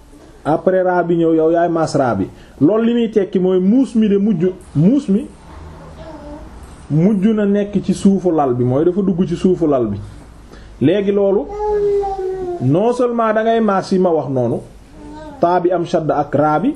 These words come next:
ah, mais nga wane xabar ban façon xabar la ci ñett yi ñu waxoon. Phrase bi nga xam ne moo mujj ci série, ci exercice bi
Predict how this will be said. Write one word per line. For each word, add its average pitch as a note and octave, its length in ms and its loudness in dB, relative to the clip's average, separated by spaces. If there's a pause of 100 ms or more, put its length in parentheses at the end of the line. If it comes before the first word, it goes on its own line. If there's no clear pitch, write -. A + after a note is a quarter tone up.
ah, A2 200 -8
mais B2+ 200 0
nga E3+ 100 2
wane F3 300 -2 (580)
xabar E3 340 0
ban C#3+ 200 0
façon D#3+ 320 0
xabar C#3 320 0
la C3+ 100 0
ci D3+ 100 -8
ñett D3+ 260 -2
yi C3+ 100 2
ñu C3 80 0
waxoon. B2 240 0 (640)
Phrase A#3+ 300 2
bi G#3 120 2
nga A#3+ 140 2
xam A3 180 0
ne G3+ 80 2
moo G3+ 220 2
mujj F#3 300 0
ci F#3 200 0 (140)
série, G#3 440 2
ci - 160 -2
exercice F3 600 -2
bi G#2 180 -2